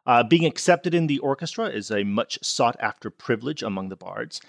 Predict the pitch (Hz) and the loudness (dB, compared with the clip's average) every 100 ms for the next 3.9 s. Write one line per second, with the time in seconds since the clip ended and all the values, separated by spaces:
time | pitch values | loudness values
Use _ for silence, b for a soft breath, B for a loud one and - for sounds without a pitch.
0 | b 131 131 127 170 175 143 - 202 196 | b 4 4 2 2 2 2 2 2 2
1 | - - - 185 185 - 143 156 160 - | -2 -8 -6 -6 -6 -4 -2 -2 -4 -4
2 | 135 123 - 185 127 101 - 233 185 139 | -4 -4 -2 0 0 -4 -2 2 4 6
3 | 131 143 - 127 113 113 113 110 | 4 2 0 2 2 6 6 6